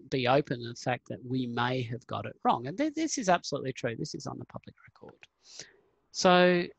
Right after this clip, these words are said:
but still, I said the mortality data wasn't published. So there was this guy called Chris Ramsden, and he had to literally, um, he played a bit of sleuthing. He found where the original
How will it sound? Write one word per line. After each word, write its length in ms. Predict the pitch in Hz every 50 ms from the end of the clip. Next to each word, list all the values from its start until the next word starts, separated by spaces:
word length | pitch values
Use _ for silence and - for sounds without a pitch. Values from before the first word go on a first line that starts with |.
| _ _ _ _ _ _ _
but 180 | 208 196 185 -
still, 340 | - - 370 359 208 127
I 60 | 135 135
said 220 | 131 - 180 170
the 40 | 151
mortality 520 | 151 147 147 - - - 262 285 202 151
data 320 | 123 - 117 120 120 - 123
wasn't 240 | 120 - - -
published. 320 | - 202 226 190 123 117 -
So 160 | - 147 147
there 100 | 151 160
was 140 | 165 156 -
this 180 | 262 214 -
guy 480 | - _ - 143 165 170 - 127 120 - -
called 180 | _ 120 120 - -
Chris 280 | - - - - -
Ramsden, 500 | - 120 139 147 160 156 - - - - - _ _ _ _ _ _ _ _ _ _ _
and 180 | - 139 131 131
he 240 | 123 135 214 208 170
had 160 | 160 170 165 -
to 120 | - 127
literally, 720 | 117 117 139 156 - - - 143 127 120 110 110 110 113 _ _ _ -
um, 460 | 127 120 117 117 113 117 120 117 - _ _ _ _ _ _ _ _ - _ _ _ -
he 260 | 123 143 135 120 - _ _ _ _ _ _ _ _ _ _ _ _ _ _ _ _ _ _ _
played 220 | - 165 147 135
a 40 | 127
bit 160 | 117 127 123
of 60 | 117 -
sleuthing. 480 | - - 120 117 127 - - 240 277 - _ _ _ _ _ _ _ _ _
He 160 | - 143 135
found 480 | - - - 165 170 185 202 226 214 170
where 180 | 151 156 151
the 160 | 139 139 131
original 540 | 123 127 143 156 - 170 151 139 123 117 -